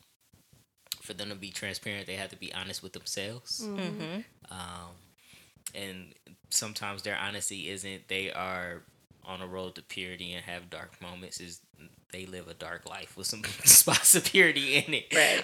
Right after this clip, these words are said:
Speaker 1: Um,
Speaker 2: Yeah.
Speaker 1: so I, I think those are two major things, but I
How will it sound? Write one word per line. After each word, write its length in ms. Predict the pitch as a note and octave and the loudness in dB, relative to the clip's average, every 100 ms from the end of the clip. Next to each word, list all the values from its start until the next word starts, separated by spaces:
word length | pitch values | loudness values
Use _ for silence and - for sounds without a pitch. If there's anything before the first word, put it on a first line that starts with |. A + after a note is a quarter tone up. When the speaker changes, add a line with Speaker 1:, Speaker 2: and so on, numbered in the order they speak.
| - | 2
Speaker 1:
Um, 440 | C3+ C3+ B2+ B2 A#2+ | 4 6 4 2 -4
Speaker 2:
Yeah. 60 | A2 - - - - - _ - _ _ _ - | -12 -18 -20 -20 -20 -20 _ -20 _ _ _ -14
Speaker 1:
so 140 | - - - | -12 -6 8
I, 100 | F#3 - | 8 8
I 40 | F#3 | 2
think 260 | - F#3 | 2 0
those 220 | F3 D3+ B2+ | 2 0 0
are 20 | |
two 180 | C3+ C3+ | -4 -2
major 220 | A#2 G#2 | -4 -4
things, 280 | G#2+ A2+ G#2 | -2 -4 -4
but 280 | A2+ A2 - - _ _ _ _ _ _ _ | -4 -4 -6 -20 _ _ _ _ _ _ _
I 320 | A#2+ B2 A2+ | 6 6 4